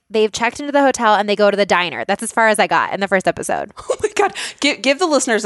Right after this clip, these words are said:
Speaker 2: especially if they're new, like, why you don't like,
Speaker 1: Okay, guys, I
Speaker 2: like,
Speaker 1: can't
Speaker 2: what makes
Speaker 1: handle
Speaker 2: you uncomfortable about shows? Pretty
Speaker 1: I
Speaker 2: much
Speaker 1: can't
Speaker 2: any
Speaker 1: handle them.
Speaker 2: emotions. <laughs>
Speaker 1: I can't handle emotions on T V. I can't handle any awkwardness whatsoever. I cannot handle
Speaker 2: Uh,
Speaker 1: dramatic tension.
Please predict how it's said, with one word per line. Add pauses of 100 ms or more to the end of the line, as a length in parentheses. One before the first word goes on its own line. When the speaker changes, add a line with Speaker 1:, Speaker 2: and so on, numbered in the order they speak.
(140)
Speaker 2:
especially
if
they're
new,
like,
why
you
don't
like, (520)
Speaker 1:
Okay,
guys,
I
Speaker 2:
like,
Speaker 1:
can't
Speaker 2:
what
makes
Speaker 1:
handle (100)
Speaker 2:
you
uncomfortable
about
shows? (160)
Pretty
Speaker 1:
I
Speaker 2:
much
Speaker 1:
can't
Speaker 2:
any
Speaker 1:
handle
them.
Speaker 2:
emotions.
<laughs> (540)
Speaker 1:
I
can't
handle
emotions
on
T
V. (400)
I
can't
handle
any
awkwardness
whatsoever.
I
cannot
handle
Speaker 2:
Uh,
Speaker 1:
dramatic
tension.